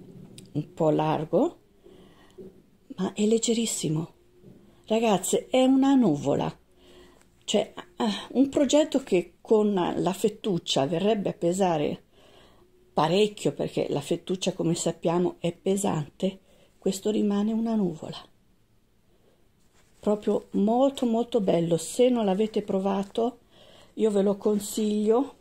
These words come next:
perché rimane anche imbottito. Se fate un bel punto sostenuto, vi rimane imbottito, ma allo stesso tempo leggerissimo. Proprio bello.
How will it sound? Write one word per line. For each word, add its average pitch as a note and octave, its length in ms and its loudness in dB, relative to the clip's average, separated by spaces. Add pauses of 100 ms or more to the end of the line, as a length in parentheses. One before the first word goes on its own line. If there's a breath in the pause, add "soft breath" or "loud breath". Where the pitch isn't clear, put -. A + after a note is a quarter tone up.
(140)
perché F#3 680 0
rimane G3+ 560 -2 (680)
anche D#4 300 2
imbottito. G3+ 520 2
Se - 160 -4
fate B3+ 420 -2 (360 loud breath)
un G3 160 -2
bel A#3 160 2
punto G3+ 340 0
sostenuto, F#3 1080 -2 (420 loud breath)
vi G3+ 140 -2
rimane F3+ 600 2
imbottito, A3+ 1000 0
ma G#3 260 0
allo A3 180 0
stesso C4 400 -4
tempo C#4+ 320 0
leggerissimo. G#3 880 -2 (340)
Proprio A#3 560 -2 (1000 loud breath)
bello. E3 540 6